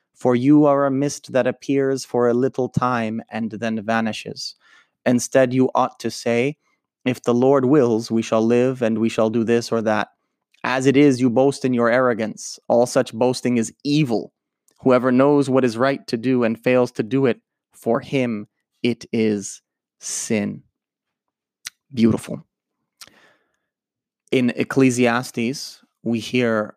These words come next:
vanity, vanity, vanity, vanity a million times.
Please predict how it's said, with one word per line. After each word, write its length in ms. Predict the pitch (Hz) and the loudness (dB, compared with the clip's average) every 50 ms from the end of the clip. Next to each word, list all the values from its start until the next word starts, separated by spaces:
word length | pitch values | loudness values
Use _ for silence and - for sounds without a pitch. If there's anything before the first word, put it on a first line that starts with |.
| _ - | _ -12
vanity, 880 | 117 107 - 127 120 120 123 120 117 - - 120 113 110 110 110 - - _ _ | -10 -6 -4 -2 -2 -2 -2 -4 -6 -6 -6 -4 -4 -4 -4 -6 -10 -14 _ _
vanity, 960 | - 110 107 117 117 110 110 107 104 104 - - 104 107 107 101 - 147 156 165 _ _ _ _ _ - | -14 -8 -6 -4 -2 -2 -2 -4 -6 -8 -8 -10 -10 -8 -8 -10 -12 -16 -20 -20 _ _ _ _ _ -10
vanity, 640 | 117 110 113 117 113 110 110 107 107 - - 117 113 | -6 -2 0 0 0 0 -2 -4 -6 -6 -6 -6 -4
vanity 680 | 110 113 113 110 107 107 101 - - 104 107 127 - _ - | -4 -2 -2 -2 -2 -4 -6 -8 -10 -12 -12 -12 -16 _ -4
a 80 | - | 0
million 400 | 117 123 131 127 120 110 107 107 | 2 2 4 2 2 0 -2 -4
times. 540 | - - 113 110 - - _ 156 - - - | -6 -6 -8 -8 -8 -12 _ -20 -20 -20 -20